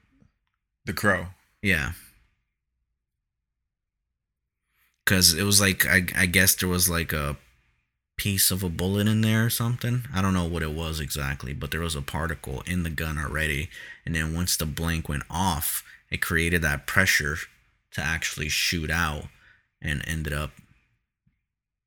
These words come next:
Speaker 2: uh, ended up, you know, getting, the guy getting shot.
Speaker 1: Hmm, yeah, Brandon Bruce Lee.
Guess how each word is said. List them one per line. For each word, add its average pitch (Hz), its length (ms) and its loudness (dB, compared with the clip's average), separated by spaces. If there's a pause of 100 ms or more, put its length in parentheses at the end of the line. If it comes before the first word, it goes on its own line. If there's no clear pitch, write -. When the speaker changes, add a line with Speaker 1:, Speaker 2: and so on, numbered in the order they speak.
(100)
Speaker 2:
uh, 50 360 -10 (640)
ended 76 220 -6
up, 69 160 -6 (220)
you 82 100 -8
know, 58 180 -10 (260)
getting, - 440 -10 (120)
the 92 60 -10
guy 73 200 -2
getting 65 220 -6
shot. - 400 -6 (3500)
Speaker 1:
Hmm, 98 320 -6
yeah, 92 280 0
Brandon 98 520 0
Bruce 95 360 -4
Lee. 92 300 -6